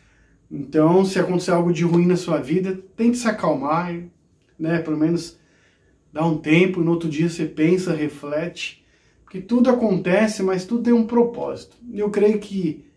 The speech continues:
Deus permitiu isso acontecer comigo, pra mim tá agora esse momento ajudando vocês, né?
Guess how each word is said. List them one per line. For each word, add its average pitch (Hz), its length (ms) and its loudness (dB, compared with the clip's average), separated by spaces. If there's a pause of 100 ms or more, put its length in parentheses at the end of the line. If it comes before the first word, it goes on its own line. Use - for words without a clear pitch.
(320)
Deus 170 300 0
permitiu 156 540 0
isso 156 160 -6
acontecer 147 380 -10
comigo, 190 640 -2 (480)
pra 226 140 -2
mim 240 140 6
tá 240 120 6
agora 220 280 6
esse 226 140 -2
momento 214 360 2
ajudando 202 380 -2
vocês, 170 580 -4
né? 160 320 -6